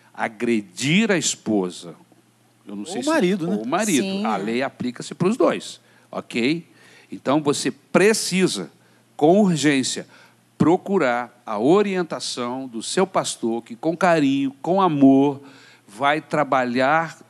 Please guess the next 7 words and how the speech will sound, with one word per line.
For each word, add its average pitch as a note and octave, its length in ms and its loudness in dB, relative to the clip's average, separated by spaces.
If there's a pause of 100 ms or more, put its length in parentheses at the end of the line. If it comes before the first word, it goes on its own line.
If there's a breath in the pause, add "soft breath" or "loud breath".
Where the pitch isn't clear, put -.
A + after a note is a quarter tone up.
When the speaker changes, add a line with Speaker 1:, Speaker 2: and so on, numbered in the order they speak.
Speaker 1:
essa C#3 220 -2
situação. B2+ 640 -4
Porque - 320 -8
se - 200 2
continuar C#3+ 800 -2 (160)
essa C3+ 300 0
agressão, B2 640 -2